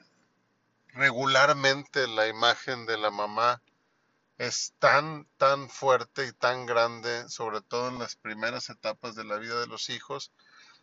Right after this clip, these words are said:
que cualquier otra cosa pudiera verse eclipsada. Pero sí existe, este, eh, una, una huella, sí existe una,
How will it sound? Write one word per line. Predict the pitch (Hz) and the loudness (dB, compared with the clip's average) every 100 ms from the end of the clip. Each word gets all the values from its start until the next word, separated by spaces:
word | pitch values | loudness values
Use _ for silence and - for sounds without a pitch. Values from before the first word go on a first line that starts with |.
| _ - | _ -6
que | 123 | -4
cualquier | 107 123 110 135 131 | 2 2 2 2 2
otra | 131 135 | 2 -2
cosa | - 120 110 - | -2 -2 -2 -4
pudiera | 117 120 113 110 110 | -8 -10 -2 2 4
verse | 107 107 98 120 110 - | 4 0 -2 -4 -6 -6
eclipsada. | 117 - 101 95 - 113 101 87 - _ _ _ _ - - _ _ _ _ _ _ | -10 -8 -14 -6 0 2 0 -4 -16 _ _ _ _ -18 -18 _ _ _ _ _ _
Pero | 170 180 185 185 _ _ _ _ _ _ _ _ _ - | 8 8 6 0 _ _ _ _ _ _ _ _ _ -16
sí | - - 156 | -6 0 0
existe, | - - 147 143 - - 214 - _ _ | 2 0 0 -4 -4 -2 -2 -4 _ _
este, | 117 101 - - 104 101 98 - _ _ _ _ | -12 -10 -12 -10 -8 -8 -8 -12 _ _ _ _
eh, | 92 87 - - - - | -12 -10 -10 -14 -16 -16
una, | 120 123 131 127 | -10 0 4 4
una | 123 123 127 | 2 0 0
huella, | 110 120 135 127 117 107 | 2 2 2 4 4 4
sí | - 127 | 2 -4
existe | 117 - 123 104 - 117 | -4 -6 -4 -6 -6 -6
una, | 110 110 110 104 - | -6 -4 0 0 -2